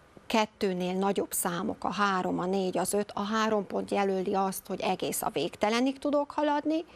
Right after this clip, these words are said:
míg a negatív számoknál ugyanezek a számok, csak mínusz előjellel. Helyesebben lehet, hogy úgy kellett volna írnom, hogy a mínusz végtelentől és mínusz hat, mínusz öt, mínusz négy,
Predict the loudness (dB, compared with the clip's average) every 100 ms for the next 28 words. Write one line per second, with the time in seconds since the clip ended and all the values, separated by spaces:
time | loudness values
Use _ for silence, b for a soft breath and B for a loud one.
0 | B B B -2 0 4 4 4 2 0
1 | 0 0 2 2 2 0 -2 0 -2 -6
2 | B 0 2 4 4 2 -2 -2 -2 -2
3 | -2 -4 -8 -10 -2 0 0 -4 -4 0
4 | 2 0 0 2 2 2 2 2 2 4
5 | 4 2 -2 B B B B 2 2 2
6 | 0 0 2 2 0 0 -2 -2 -2 -2
7 | -2 -2 -4 -6 -4 0 2 2 0 -4
8 | -2 2 4 4 2 0 -2 -2 -2 -2
9 | -2 -4 -2 -2 -2 -2 0 2 2 0
10 | -4 -6 -2 -2 -2 -4 -8 -6 -4 -2
11 | -2 -2 -2 -4 -6